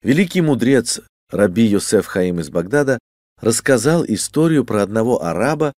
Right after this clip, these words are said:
который с детства рос в пустыне и никогда не видел ни городов, ни горожан. Он видел только небо и землю,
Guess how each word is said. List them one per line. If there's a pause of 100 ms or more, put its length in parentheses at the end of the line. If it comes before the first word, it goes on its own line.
(180)
который
с
детства
рос
в
пустыне
и
никогда
не
видел (420)
ни
городов, (100)
ни
горожан. (720)
Он
видел
только
небо
и
землю,